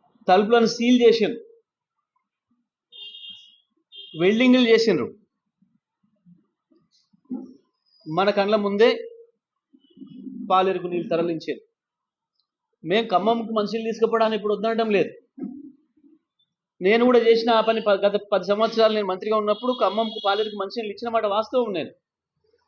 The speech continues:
కానీ అదే సందర్భంలో నల్లగొండ జిల్లా రైతుల యొక్క హక్కుల్ని కాపాడుతూనే ఖమ్మం జిల్లా కూడా నేను నీళ్ళు ఇచ్చిన అన్నాడు.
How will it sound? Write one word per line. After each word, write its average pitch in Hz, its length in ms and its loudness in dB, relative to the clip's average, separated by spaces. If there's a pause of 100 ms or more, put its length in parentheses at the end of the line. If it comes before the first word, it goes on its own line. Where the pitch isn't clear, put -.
(840)
కానీ 226 200 2
అదే 247 120 6 (100)
సందర్భంలో 247 540 4 (960)
నల్లగొండ 220 520 4
జిల్లా 208 180 2 (120)
రైతుల 202 340 0
యొక్క 190 180 -6 (1400)
హక్కుల్ని 202 420 -2 (100)
కాపాడుతూనే 190 640 0 (1400)
ఖమ్మం 196 320 2
జిల్లా 180 200 0
కూడా 170 180 -2
నేను 156 140 -6
నీళ్ళు 139 200 -10
ఇచ్చిన 131 220 -14
అన్నాడు. 127 240 -6